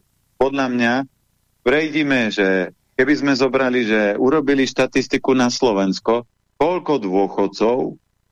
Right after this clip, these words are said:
nebere lieky, tak tie, to bude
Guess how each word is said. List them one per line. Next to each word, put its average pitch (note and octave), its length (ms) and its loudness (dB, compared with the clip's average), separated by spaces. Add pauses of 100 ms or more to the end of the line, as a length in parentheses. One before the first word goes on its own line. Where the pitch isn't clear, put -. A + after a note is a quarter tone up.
(500)
nebere C3 420 2
lieky, A2+ 720 -2 (720)
tak A#2 240 -2
tie, C3 240 0
to C3 160 -2
bude C3+ 240 0